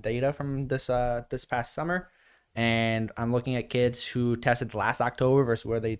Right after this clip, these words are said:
are now. One kid that really stands out to me, um, he's put on twenty pounds in a year, which is really cool. He's also grown, like, three and a half inches,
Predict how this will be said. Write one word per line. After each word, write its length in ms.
are 120
now. 420
One 320
kid 220
that 140
really 200
stands 300
out 180
to 80
me, 340
um, 520
he's 100
put 160
on 160
twenty 240
pounds 460
in 80
a 40
year, 420
which 160
is 100
really 500
cool. 540
He's 180
also 220
grown, 260
like, 300
three 140
and 80
a 40
half 260
inches, 400